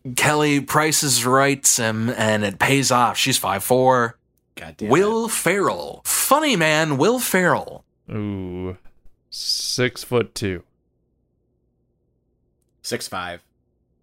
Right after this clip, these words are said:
Speaker 1: Ooh. Kelly, again, by one inch.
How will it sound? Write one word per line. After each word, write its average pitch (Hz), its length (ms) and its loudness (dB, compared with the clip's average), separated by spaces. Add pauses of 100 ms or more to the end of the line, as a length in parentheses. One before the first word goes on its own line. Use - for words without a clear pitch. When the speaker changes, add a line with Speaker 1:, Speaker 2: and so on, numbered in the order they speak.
(380)
Speaker 1:
Ooh. 165 600 2 (340)
Kelly, 147 440 2
again, 117 480 2
by 101 320 2
one 104 480 -2
inch. 143 500 0